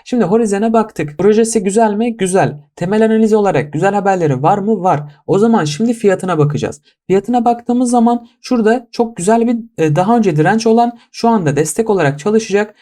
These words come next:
doksan iki dolar seviyesi var. Doksan iki nokta kırk dolara kadar düşmesini beklemek çok daha güvenilir bir yatırım yapmak için çok önemli arkadaşlar.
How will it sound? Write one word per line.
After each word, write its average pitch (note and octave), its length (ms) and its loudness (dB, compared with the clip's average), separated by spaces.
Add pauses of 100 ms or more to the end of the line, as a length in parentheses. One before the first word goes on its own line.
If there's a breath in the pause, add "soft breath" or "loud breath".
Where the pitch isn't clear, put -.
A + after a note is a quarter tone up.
(140 soft breath)
doksan - 320 -2
iki A3+ 200 -2
dolar G#3+ 220 2
seviyesi F#3+ 540 -2
var. C#3+ 180 -4 (280)
Doksan F3+ 300 -2
iki A#3 180 0
nokta A3+ 300 -4
kırk A3 220 -4
dolara G#3 280 0
kadar C3 300 -4
düşmesini G#3+ 520 -2
beklemek A3+ 520 -2 (240 soft breath)
çok A#3+ 280 -2
daha F3 180 -4
güvenilir F3+ 520 -2
bir E3 60 -4
yatırım E3+ 340 -2
yapmak D3+ 320 -2
için B3 300 -6 (200 soft breath)
çok A3+ 240 -2
önemli C3+ 300 0
arkadaşlar. A#2 640 -4